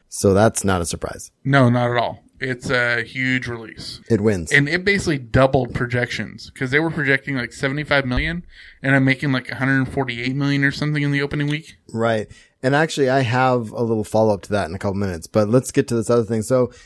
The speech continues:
Speaker 1: Guardians of the Galaxy two, that has started filming.
Speaker 2: And it's official that Kurt Russell will be joining the cast.
Speaker 1: That's awesome. There's a weird, you know, these petitions keep coming up, right?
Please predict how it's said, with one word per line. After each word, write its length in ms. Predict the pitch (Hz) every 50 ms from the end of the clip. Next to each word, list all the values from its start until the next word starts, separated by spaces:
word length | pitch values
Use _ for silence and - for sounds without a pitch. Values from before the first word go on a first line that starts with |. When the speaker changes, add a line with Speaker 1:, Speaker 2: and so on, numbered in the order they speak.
| _ _ _
Speaker 1:
Guardians 320 | - 139 151 165 165 160
of 60 | 143 139
the 60 | 131
Galaxy 420 | 127 123 127 135 135 - 131 123
two, 440 | 110 - - 147 143 160 208 233 - _ _ _ _ _ _ _ _ _ 104
that 160 | 110 120 120
has 100 | 117 -
started 280 | - 123 117 110 101
filming. 320 | - 110 101 101 107 147 175 - _ _ _
Speaker 2:
And 260 | 131 151 165 175 180
it's 160 | 165 160 160 170
official 360 | 156 - 185 196 - 160 139
that 120 | 123 120 -
Kurt 200 | - 151 135 120
Russell 300 | 131 127 - - 139 123
will 120 | 123 120
be 100 | 123 123
joining 300 | 120 123 120 113 113 113
the 60 | 117
cast. 380 | - 147 127 110 - - - - - - _ -
Speaker 1:
That's 240 | - 101 90 87 -
awesome. 400 | 82 71 69 - 85 101 113 - _
There's 240 | - 117 143 160 165
a 60 | 185 160
weird, 340 | 151 175 202 202 202 190
you 60 | 208 262
know, 160 | 277 240 196
these 160 | 143 120 98
petitions 480 | - - - - 113 104 - 120 107 -
keep 180 | - 101 87
coming 240 | - 92 90 90 87
up, 140 | 85 82 -
right? 240 | 92 95 123 117